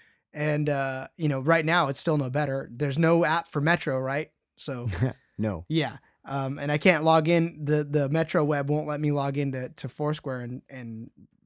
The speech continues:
Speaker 1: check in. So yeah, you know, I don't know. It, I, I would love to get my hands on this because it seems like it'd be a lot of fun, and, uh,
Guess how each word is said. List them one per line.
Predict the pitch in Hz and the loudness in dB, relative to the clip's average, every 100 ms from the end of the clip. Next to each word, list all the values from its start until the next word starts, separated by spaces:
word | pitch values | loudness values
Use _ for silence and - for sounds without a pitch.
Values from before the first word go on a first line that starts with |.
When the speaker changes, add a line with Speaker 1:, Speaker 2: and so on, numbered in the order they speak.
| - | -4
Speaker 1:
check | 160 143 | -4 -2
in. | 165 147 | 0 0
So | - 139 131 - _ _ - - | -2 -4 -4 -10 _ _ -20 2
yeah, | 185 143 | 4 4
you | 147 | 6
know, | 165 170 180 | 6 6 6
I | 175 | 8
don't | 185 | 8
know. | 175 135 | 8 4
It, | 156 185 - - | -2 -4 -6 -4
I, | 165 - | -4 2
I | 175 | 2
would | 170 | 4
love | 165 190 185 | 6 6 6
to | |
get | 165 185 | 4 4
my | 170 170 | 4 2
hands | 170 165 | 2 0
on | 151 | 0
this | 151 - | -2 -4
because | 147 147 | -4 -4
it | 156 127 | -4 -2
seems | 175 165 | -2 0
like | 151 | 0
it'd | 151 | 0
be | 147 | -2
a | 139 | -2
lot | 139 | -2
of | 135 | -4
fun, | - 131 135 135 - _ _ _ | -6 -6 -4 -6 -10 _ _ _
and, | 139 139 131 | -8 -6 -6
uh, | 131 127 123 | -6 -8 -10